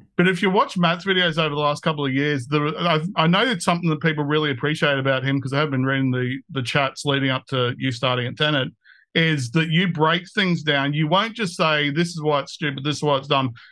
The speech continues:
You'll try to provide data. You'll try to break things down. You'll try to give information that people could take and then basically follow to look at, you know, statistics on trans people getting murdered or,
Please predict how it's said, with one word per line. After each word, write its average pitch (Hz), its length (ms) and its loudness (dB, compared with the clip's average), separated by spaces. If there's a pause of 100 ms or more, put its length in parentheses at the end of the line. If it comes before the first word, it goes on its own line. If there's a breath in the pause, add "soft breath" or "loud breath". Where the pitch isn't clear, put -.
You'll 156 180 2
try 165 180 2
to 160 60 -2
provide 156 420 0
data. 151 360 2
You'll 127 200 -4
try 151 180 0
to 147 60 -2
break 147 320 0
things 151 240 -2
down. 143 260 2
You'll 131 140 -2
try 143 180 0
to 143 100 0
give 139 200 -2
information 139 640 0
that 139 140 0 (360 soft breath)
people 156 260 0
could 139 180 -2
take 147 280 0
and 151 140 2
then 139 360 0 (480)
basically 165 600 0
follow 147 500 0
to 147 220 -2
look 160 240 0
at, 143 280 0
you 151 100 0
know, 123 320 0 (380)
statistics 175 720 0
on 151 180 0
trans 160 340 2
people 135 260 -2
getting 135 260 0
murdered 131 420 0
or, 131 320 0